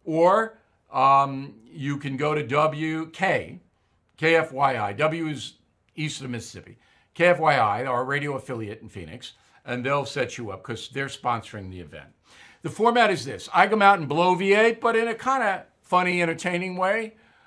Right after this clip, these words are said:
for about a half hour, maybe forty minutes, depending on how I'm rolling. And if I see a lot of people yawning and going to their head, you know, but, you know, let's say about forty. Then take a ten-minute break, come back, Q and A from the audience, another forty. All right, so it's a lot of fun.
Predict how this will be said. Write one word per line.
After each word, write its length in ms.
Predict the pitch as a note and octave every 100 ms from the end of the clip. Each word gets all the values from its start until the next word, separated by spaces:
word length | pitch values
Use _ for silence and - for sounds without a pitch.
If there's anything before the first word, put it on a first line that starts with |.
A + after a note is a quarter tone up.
| _ _
for 140 | -
about 180 | E4+ A#3
a 40 | F#3
half 300 | F#3 F3+ G3+
hour, 360 | A3+ A3+ A3+
maybe 260 | F#3 F3 D#3+
forty 380 | - F3 D#3+ D3
minutes, 420 | E3 A3 A3 -
depending 440 | - D3 D3 D3
on 140 | C#3+ C3+
how 220 | C#3 C3+
I'm 100 | C3
rolling. 500 | C#3 D#3 G3+ A3+ A3+ _ _ _ _ _ -
And 180 | C3+ C3
if 80 |
I 60 | C#3+
see 160 | - C#3+
a 40 |
lot 80 | C3
of 80 | B2+
people 200 | B2+ A#2
yawning 400 | A#2 A#2+ C#3+ C#3+
and 80 | A#2+
going 200 | A2+ A2
to 80 |
their 120 | G2+ G#2
head, 340 | A#2+ F#3 D3
you 60 | A2+
know, 200 | A2 F#2+ - _ _ _ _
but, 180 | - D#4+
you 80 | G#4+
know, 140 | G#4 F4
let's 140 | A#3
say 120 | G3+
about 280 | D3+ D3 C#3+
forty. 300 | D#3 E3+ G#3+ C4 _ _ _ E3+
Then 160 | E3+
take 160 | F3 E3+
a 40 |
ten-minute 460 | - E3+ E3 E3 D3+
break, 280 | F3 G#3+ G#3+
come 180 | D3+
back, 420 | C#3 E3 A3 - _ _ _ _
Q 200 | - F3
and 80 | E3+
A 100 | F3
from 160 | F3 E3+
the 100 | D#3
audience, 400 | F3 G3 G3+ E3
another 220 | D3+ D3
forty. 300 | - G#2 D#2+ _ _ _ _ _ _ _ _ _ _ -
All 80 | G2
right, 300 | C3 D3 D3
so 200 | D#3 D#3+
it's 120 | D#3+
a 60 | C#3+
lot 500 | B2+ C3 D#3+ F#3 G3
of 100 | -
fun. 400 | G3 G3 G3